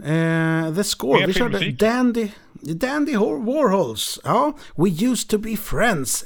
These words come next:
Speaker 1: Temat till Veronica Mars. Och här sökte vi namnet på skådespelerskan som spelade, eh, Veronica Mars. Kristen
Speaker 2: Ja.
Speaker 1: Bell.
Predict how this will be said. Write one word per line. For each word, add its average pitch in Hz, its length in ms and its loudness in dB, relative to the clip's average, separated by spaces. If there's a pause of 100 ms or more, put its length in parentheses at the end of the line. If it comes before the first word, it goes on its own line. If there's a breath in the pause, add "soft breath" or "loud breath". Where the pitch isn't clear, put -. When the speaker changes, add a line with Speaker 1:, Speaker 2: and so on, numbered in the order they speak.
(140)
Speaker 1:
Temat 185 600 0
till 127 260 -2
Veronica 120 680 -4
Mars. 170 600 0 (500 loud breath)
Och 254 200 4
här 240 280 4
sökte 180 640 0
vi 151 400 -4 (240)
namnet 143 840 -2
på - 200 -6
skådespelerskan - 1160 -4
som 151 160 -6
spelade, 175 680 -6 (340 soft breath)
eh, - 120 -12 (800)
Veronica 113 480 -4
Mars. 117 480 -8 (320 soft breath)
Kristen 120 680 -4
Speaker 2:
Ja. - 80 -2
Speaker 1:
Bell. 139 480 -2